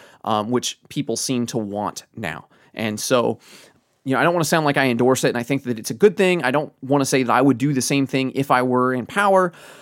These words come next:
uh, but I do wanna make it clear that that is the best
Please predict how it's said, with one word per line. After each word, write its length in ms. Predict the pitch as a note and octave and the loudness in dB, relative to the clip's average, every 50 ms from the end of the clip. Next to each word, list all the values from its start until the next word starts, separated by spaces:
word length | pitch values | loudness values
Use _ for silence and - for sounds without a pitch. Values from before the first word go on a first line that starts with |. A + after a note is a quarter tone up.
| - - | -20 -4
uh, 200 | - - C#3+ C3+ C3 | 0 2 2 2 4
but 160 | C#3 C#3+ D3+ | 4 6 6
I 80 | D3+ D3+ | 6 4
do 120 | D#3 F#3+ | 4 2
wanna 160 | F3+ E3+ D3+ | 2 2 2
make 160 | C#3+ C#3+ C#3 | 2 2 0
it 80 | D3 C3+ | 0 -4
clear 340 | - - - F3+ E3+ D3+ C#3 | -6 0 2 2 4 4 2
that 180 | A#2+ B2+ A#2 B2+ | 2 0 0 2
that 180 | C3+ D3+ F3 | 2 2 2
is 140 | F#3+ F3+ C#3+ | 2 0 0
the 120 | C3 C3 A#2 | -2 -6 -6
best 600 | A2 - _ - C3 C3+ D3 - - - - | -6 -6 _ 0 2 2 0 -2 -6 -10 -12